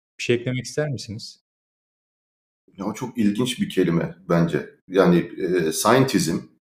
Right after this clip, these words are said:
Speaker 2: İngilizcesi. E, hani ve normalde scientism olunca hani scientist dersin değil mi? Hani o, onun savunucularına ama scientist bilim insanı demek. Yani şimdi o zaman ne diyeceksin? Scientist falan mı deniyor acaba? İşte değilmiş o da. E,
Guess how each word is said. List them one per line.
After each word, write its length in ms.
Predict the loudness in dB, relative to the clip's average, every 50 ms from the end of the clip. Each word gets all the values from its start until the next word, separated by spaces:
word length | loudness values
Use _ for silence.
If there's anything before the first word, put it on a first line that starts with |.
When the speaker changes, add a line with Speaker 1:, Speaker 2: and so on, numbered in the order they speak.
| _ _ _ _ _ _ _ _ _ 0
Speaker 2:
İngilizcesi. 800 | 4 4 6 6 4 2 2 0 -2 -4 -2 -2 -4 -4 -4 -8 _ _ _ _ _ _ _ _ _ _ _ _ 2
E, 40 |
hani 640 | 4 6 6 6 6 4 6 6 4 2 0 -6 -10 -14 _ _ _ _ _ _ 2
ve 140 | 4 6 6
normalde 300 | 8 6 6 6 6 4
scientism 460 | 4 2 0 0 0 -2 -4 -2 0
olunca 260 | 0 0 0 0 0
hani 100 | 0 0
scientist 760 | 0 0 0 0 0 0 0 -2 -2 -2 -6 -10 -12 -4 2
dersin 340 | 4 4 4 4 2 -2 0
değil 100 | 0 0
mi? 60 | 2
Hani 140 | 2 2 2
o, 160 | 2 2 2
onun 640 | 2 2 2 2 2 2 2 2 0 0 -2 -4 -8 _ -10
savunucularına 720 | -6 -4 -2 -2 -2 -2 -2 -2 0 0 0 0 0 0
ama 140 | 0 0
scientist 420 | 0 0 0 0 0 -2 -2 -2 -2
bilim 160 | 0 2 2
insanı 340 | 2 2 0 -2 -4 -4 -4
demek. 380 | -4 -6 -6 -10 -12 -20 _ _ _ _ _ _ -6
Yani 300 | 0 4 4 4 4 2
şimdi 220 | 0 0 0 2
o 80 | 2 2
zaman 220 | 2 2 2 4
ne 60 | 4
diyeceksin? 320 | 2 2 2 0 0 -2 -2
Scientist 760 | -2 -2 -2 -2 -4 -4 -6 -6 -4 -4 -4 -6 -6 -8 -12 -16 -18 _ _ _
falan 280 | -2 0 0 2 2 2
mı 120 | 0 2
deniyor 340 | 0 0 2 2 2 2 0
acaba? 260 | 0 0 -2 -2 -2
İşte 500 | -2 -4 -6 -2 0 0 0 0 0 -4 -8 -16 -20 -20 _
değilmiş 600 | -20 -14 -6 -2 0 0 0 0 -2 -2 -4 -2 -4
o 120 | -4 -2
da. 380 | 0 0 0 0 -2 -4 -4
E, 40 | -2